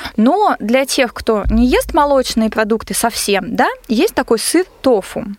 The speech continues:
А, радость вегетарианцев его ещё называют,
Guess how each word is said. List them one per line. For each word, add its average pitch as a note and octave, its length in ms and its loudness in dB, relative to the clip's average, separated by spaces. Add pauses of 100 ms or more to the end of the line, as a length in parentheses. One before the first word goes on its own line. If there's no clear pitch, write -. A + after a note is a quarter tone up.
(640)
А, G#3 300 0
радость E4 440 0
вегетарианцев A3+ 600 0
его F#3+ 140 0
ещё F#3+ 180 -2
называют, G#3 480 0